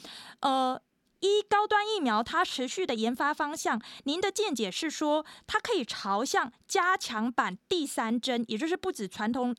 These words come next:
听众朋友不止传统两针，还打了第三针的这种加强版，还是说它应该朝向一种广效型，病毒在变，诶，疫苗也都还有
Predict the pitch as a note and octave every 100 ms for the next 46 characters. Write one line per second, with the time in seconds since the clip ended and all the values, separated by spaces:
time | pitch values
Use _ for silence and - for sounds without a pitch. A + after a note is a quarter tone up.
0 | - D4+ F4 D#4 C4 G3 D#4 A#3 A3 A3+
1 | A#3 A#3 F3+ E3 A3 A3 A#3+ C4 F#3 G3+
2 | D4 A#3 A3 G#3 G#3 G#3+ G#3 G#3+ A3 F3+
3 | A3+ A#3+ F#3+ F#3 G3 - - - - C#4
4 | G#4+ G#4 F#4 - F#4+ F#4 F#4 B3+ B3 E4
5 | D#4 B3 G#3 C#4 G3+ F3 A#3 A#3+ - F3+
6 | G3 - - F4 C4 A3 E4+ C#4 - C#4
7 | G3+ - - A#3 C#4+ - D4+ A#3 G#3+ G3+
8 | A3+ G3 G3 E3+